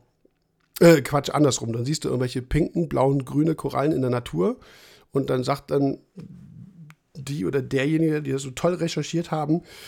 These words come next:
die Farbe der Korallen kommt von den Symbiosealgen, von den Zooxanthellen. Nee, grün und blau und rot kommt nicht von den Zooxanthellen. Zooxanthellen haben eine eigene Pigmentgarnitur, ihre Photosynthese-Pigmentgarnitur, und die besteht aus, Chlo-, also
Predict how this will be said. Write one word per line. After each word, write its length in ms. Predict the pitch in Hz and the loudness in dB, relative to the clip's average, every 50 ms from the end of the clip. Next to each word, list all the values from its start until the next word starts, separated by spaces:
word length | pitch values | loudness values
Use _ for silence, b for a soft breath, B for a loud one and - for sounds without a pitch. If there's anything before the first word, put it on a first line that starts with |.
| B B B - | B B B -4
die 80 | 139 - | -4 -2
Farbe 320 | - 139 151 156 151 147 | 0 2 2 2 2 2
der 100 | 156 151 | 0 0
Korallen 460 | - - 147 127 131 139 151 160 165 | 0 -2 -2 -2 0 2 2 2 2
kommt 240 | - - 151 156 - | 0 -2 -4 -4 -4
von 200 | - - 143 143 | -4 -4 -2 -2
den 120 | 147 147 | 0 0
Symbiosealgen, 840 | 139 139 143 139 - 135 143 160 143 139 - - 123 120 110 117 113 | 0 -2 -4 -2 0 2 2 2 2 2 0 0 0 0 -2 -2 -4
von 120 | 131 131 | -2 -2
den 100 | 131 127 | -2 -2
Zooxanthellen. 720 | - - 135 - - 127 120 - 160 135 110 104 104 107 b b b b b b b b b b b b b - | -4 -4 -6 -6 -8 -8 -4 -2 0 0 0 0 -2 -6 b b b b b b b b b b b b b -2
Nee, 320 | 131 143 170 214 233 - - - - 127 | 2 2 2 2 2 -2 -10 -18 -20 -16
grün 320 | - 160 180 196 220 220 | -4 0 0 0 0 0
und 200 | - 143 143 143 | 0 -2 -2 -2
blau 280 | - 131 127 147 170 185 | 0 2 4 4 4 4
und 220 | - - 139 139 135 | 2 0 -2 -2 -2
rot 260 | 135 147 170 170 - | 0 -2 -2 -2 -4
kommt 200 | - 156 147 - | -4 -4 -4 -2
nicht 160 | 147 143 - | -4 -6 -6
von 120 | - 135 127 | -4 -4 -4
den 100 | 123 120 | -4 -4
Zooxanthellen. 680 | - 123 117 - - 110 - - - 110 107 - 143 - _ _ _ _ _ | -6 -8 -8 -8 -8 -8 -8 -8 -8 -8 -8 -10 -12 -14 _ _ _ _ _
Zooxanthellen 720 | - - 139 139 - 143 127 - 143 143 147 156 165 - - - - | -6 -4 -4 -2 -2 -4 -4 -2 0 0 2 2 0 -2 -4 -10 -10
haben 240 | 120 123 135 143 151 | -4 -2 0 0 0
eine 160 | 135 127 - | 0 0 -2
eigene 240 | 135 143 147 143 143 | -2 -4 -2 -4 -4
Pigmentgarnitur, 880 | 123 131 127 - - 143 170 185 - 165 160 170 170 170 - - 190 185 170 - | -6 -6 -8 -4 -2 -2 -2 -2 -2 -2 -2 -2 -2 -4 -4 -2 -2 -2 -2 -4
ihre 160 | 139 127 131 | -6 -6 -6
Photosynthese-Pigmentgarnitur, 1600 | 127 - 135 127 135 117 123 123 - - 165 160 165 165 - 160 - - 143 143 147 - 139 131 135 131 - - 139 143 143 B B B B B B B B - | -6 -8 -8 -6 -6 -6 -6 -6 -4 -4 -4 -4 -4 -6 -8 -10 -6 -4 -4 -4 -2 -2 -4 -4 -4 -4 -2 -2 -2 -2 -2 B B B B B B B B -8
und 200 | 240 143 127 123 - - - | -4 -4 -4 -4 -6 -12 -12
die 180 | 127 123 123 | -8 -6 -4
besteht 340 | 123 131 127 - 143 139 - | -4 -4 -4 -2 -4 -4 -2
aus, 260 | 127 131 127 - - - 165 - | -2 -4 -4 -4 -8 -12 -16 -16
Chlo-, 380 | - - - 131 - - 135 - | -14 -14 -14 -12 -8 -8 -6 -4
also 300 | - 131 117 110 107 - | -2 -4 -4 -4 -6 -10